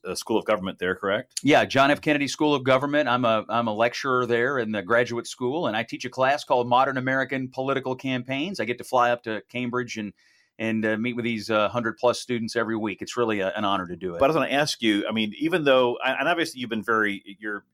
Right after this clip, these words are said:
Speaker 1: not just a company man when it comes to Harvard, but I'm saying you've been very complimentary of, of, of free speech, if you will, within their own,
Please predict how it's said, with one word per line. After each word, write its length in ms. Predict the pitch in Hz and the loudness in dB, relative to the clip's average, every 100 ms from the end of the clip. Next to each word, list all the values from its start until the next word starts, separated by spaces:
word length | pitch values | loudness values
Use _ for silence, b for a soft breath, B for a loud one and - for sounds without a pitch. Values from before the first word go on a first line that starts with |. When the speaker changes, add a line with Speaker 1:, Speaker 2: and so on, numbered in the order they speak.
| - 92 | -20 -14
Speaker 1:
not 180 | 107 107 | -8 -8
just 140 | 95 92 | -10 -8
a 40 | |
company 300 | - 104 95 | -4 -4 -4
man 240 | 87 98 | -2 -2
when 100 | 90 | -2
it 80 | 85 | -6
comes 240 | - 95 - | -8 -8 -4
to 80 | |
Harvard, 400 | 98 110 80 90 - | 2 2 2 -2 -2
but 120 | 95 | -2
I'm 100 | 95 | -2
saying 220 | - 107 | -2 -2
you've 120 | 113 | -2
been 140 | 107 101 | -4 0
very 180 | 110 | -2
complimentary 680 | 104 - 110 104 104 - 104 | -2 -8 -8 -4 -6 -4 -4
of, 180 | 95 92 b b b b - | -4 -4 b b b b -4
of, 320 | 95 104 - 104 | -2 -2 -2 -6
of 100 | - | -6
free 220 | - 123 | -2 -2
speech, 340 | - 147 131 | 0 0 0
if 100 | - | -2
you 100 | 110 | -2
will, 180 | 104 107 | 2 2
within 320 | 98 - 104 | 2 -2 0
their 200 | 104 104 | 2 2
own, 360 | 104 104 98 | 2 2 0